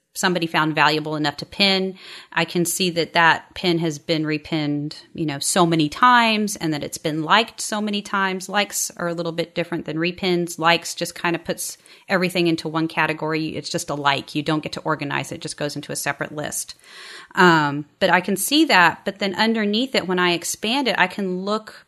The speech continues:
below it, kind of scroll down on the page, and I can see other things related to that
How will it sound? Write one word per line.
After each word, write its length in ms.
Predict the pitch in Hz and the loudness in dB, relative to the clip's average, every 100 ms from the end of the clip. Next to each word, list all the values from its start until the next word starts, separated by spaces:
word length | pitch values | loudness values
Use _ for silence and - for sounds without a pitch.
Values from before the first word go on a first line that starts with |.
| _ | _
below 480 | 180 180 180 220 214 | -4 2 4 4 2
it, 180 | 170 | 0
kind 180 | - 185 | -4 -8
of 40 | 185 | -6
scroll 360 | - 196 208 | -6 -2 0
down 200 | 220 208 | 0 0
on 100 | 196 | 0
the 60 | 175 | -4
page, 540 | - 262 277 208 - - - - - | -4 -2 0 -2 -6 -14 -20 -18 -4
and 140 | 202 | 2
I 80 | 240 | 2
can 220 | - 302 | 2 0
see 400 | - - 302 294 | 0 -2 -2 2
other 260 | 220 247 247 | 2 2 -2
things 380 | - 233 226 190 | -2 -2 -2 -4
related 560 | 196 190 202 269 233 | -6 -2 0 0 -4
to 240 | - 185 165 | -6 -4 0
that 540 | 165 151 147 - - | 2 4 2 -2 -14